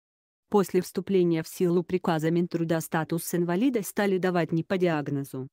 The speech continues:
а по процентному показателю нарушений функций здоровья человека. Жители Москвы рассказали,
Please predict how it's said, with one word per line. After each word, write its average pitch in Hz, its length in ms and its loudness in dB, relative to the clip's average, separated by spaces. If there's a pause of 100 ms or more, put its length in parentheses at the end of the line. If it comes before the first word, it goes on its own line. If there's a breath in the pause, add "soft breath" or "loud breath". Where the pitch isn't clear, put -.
(140)
а 175 100 0
по 170 140 -2
процентному 165 720 0
показателю 170 680 0
нарушений 175 560 2
функций 175 520 -2
здоровья 190 480 0
человека. 156 680 -4 (640)
Жители 180 400 0
Москвы 185 400 -2
рассказали, 147 680 -2